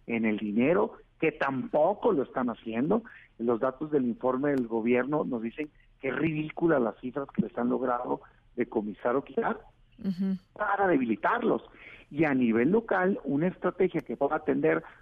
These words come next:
Speaker 1: más del noventa por ciento de los delitos que están en las colonias, con mejores policías estatales y municipales, con policía de proximidad, con recuperación de espacios públicos, canchas deportivas, culturales, con videocámaras en cada colonia, en cada calle,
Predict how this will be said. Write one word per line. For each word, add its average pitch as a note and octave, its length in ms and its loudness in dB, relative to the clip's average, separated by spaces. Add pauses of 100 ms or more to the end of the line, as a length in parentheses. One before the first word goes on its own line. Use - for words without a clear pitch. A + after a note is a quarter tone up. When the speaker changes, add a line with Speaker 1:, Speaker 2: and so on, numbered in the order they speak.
(140)
Speaker 1:
más C#3+ 320 -2
del G3+ 160 2
noventa D#3 360 2
por - 160 -6
ciento B2+ 220 -2
de E3+ 60 2
los F3+ 80 0
delitos G#3+ 380 0
que - 100 -12
están B2+ 260 -2
en D3 100 -4
las F3 160 -2
colonias, A#3+ 480 4 (440)
con G3+ 340 0
mejores C#3+ 380 0
policías A#2 420 -4
estatales C3+ 500 -2
y E3 60 -6
municipales, E3+ 760 0 (360)
con D#3+ 200 -2
policía C#3+ 420 2
de C3 60 2
proximidad, B2 800 0 (280)
con F#3+ 160 2
recuperación C#3+ 600 0
de C3 80 2
espacios - 400 -6
públicos, C3 520 2
canchas A#2 300 -2
deportivas, C3 600 -2
culturales, B2 600 -2 (320)
con G#3 180 2
videocámaras D3 800 2
en - 80 -14
cada A#2+ 300 2
colonia, C3 460 2
en B2 80 0
cada A2+ 320 0
calle, C#3+ 600 0